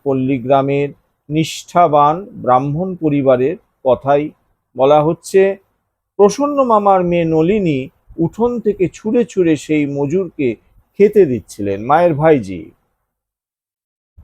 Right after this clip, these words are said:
মা কি কাজে একটু ব্যস্ত ছিলেন, ব্যাপারটি তার নজর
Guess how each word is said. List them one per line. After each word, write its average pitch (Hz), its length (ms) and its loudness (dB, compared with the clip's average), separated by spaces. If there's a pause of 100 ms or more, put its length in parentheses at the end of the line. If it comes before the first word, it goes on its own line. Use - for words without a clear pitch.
মা 220 280 0
কি 262 100 -2
কাজে 240 300 2
একটু 233 220 -6
ব্যস্ত 165 380 2
ছিলেন, 220 500 0 (340)
ব্যাপারটি 185 540 2
তার 190 180 2
নজর 139 400 -2